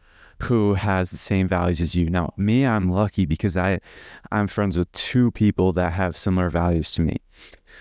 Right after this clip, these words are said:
But it wasn't always like that. I just met these two people within the past year. And so pretty much before last year, I was always, I thought that no one had the same values as me. So I was all alone.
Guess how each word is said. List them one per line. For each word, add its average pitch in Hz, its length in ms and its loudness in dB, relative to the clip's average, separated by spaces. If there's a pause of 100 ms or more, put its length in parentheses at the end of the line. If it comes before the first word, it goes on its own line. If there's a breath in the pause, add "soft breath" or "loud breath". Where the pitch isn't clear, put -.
(360 loud breath)
But 101 400 -2 (100)
it 101 120 2
wasn't 98 320 2
always 98 260 2
like 98 220 0
that. 73 300 -2
I 95 160 -2 (120)
just 107 420 0
met 101 220 0
these 92 260 2
two 104 200 0
people 101 280 0
within 90 280 0
the 92 100 0
past 87 380 -2
year. 98 320 2 (480 loud breath)
And 104 100 0
so 104 380 -2 (160)
pretty 123 200 0
much 107 280 0
before 113 420 2
last 104 420 -2
year, 104 360 0 (600 soft breath)
I 92 520 0
was 92 280 0 (140)
always, 101 880 2 (500)
I 104 140 0 (160)
thought 101 240 0
that 95 160 0
no 104 300 2
one 98 180 2
had 95 180 0
the 82 60 -4
same 92 240 0
values 85 380 0
as 73 160 -8
me. 101 160 -6
So 101 220 -2
I 87 160 2
was 90 200 -2 (420 loud breath)
all 104 280 2
alone. 92 340 0